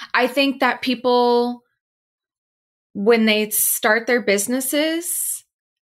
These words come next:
want to, and we advise this honestly when you're, like, just getting started, where it's that, like,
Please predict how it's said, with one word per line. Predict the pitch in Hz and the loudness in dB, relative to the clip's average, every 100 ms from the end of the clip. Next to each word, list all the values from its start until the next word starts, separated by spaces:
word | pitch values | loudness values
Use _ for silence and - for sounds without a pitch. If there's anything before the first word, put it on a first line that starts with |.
| _ _ _ _ _ | _ _ _ _ _
want | 208 208 220 214 - | -2 2 2 0 -2
to, | - 254 226 220 220 - | -2 0 2 4 2 2
and | 240 220 | 0 2
we | 240 247 | 2 2
advise | 190 214 349 339 | 2 2 2 0
this | 190 180 | -2 -2
honestly | - 190 185 - 185 | -2 -4 -4 -4 -2
when | 180 185 | -2 -2
you're, | 180 | -2
like, | 165 170 | -2 -2
just | 180 170 - | -2 -2 -2
getting | 175 170 | -4 -4
started, | - 220 208 175 | 0 0 0 0
where | 175 | -2
it's | 175 - | -2 -2
that, | 175 - | -4 -2
like, | 170 160 | -2 -4